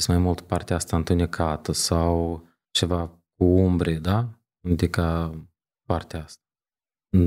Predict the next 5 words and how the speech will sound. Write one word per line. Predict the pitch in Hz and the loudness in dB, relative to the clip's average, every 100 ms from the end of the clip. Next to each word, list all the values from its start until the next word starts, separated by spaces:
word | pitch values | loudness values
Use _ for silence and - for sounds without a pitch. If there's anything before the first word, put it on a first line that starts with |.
| 85 | 2
Dacă | 87 98 - | -2 -4 -2
e | 98 | -2
vorba | 95 98 95 95 | 0 -2 -2 -4
de | 90 92 92 90 90 87 87 85 _ - | -2 0 2 2 0 -2 -8 -16 _ -2
aur, | 95 104 95 90 - | 0 2 -2 -10 -20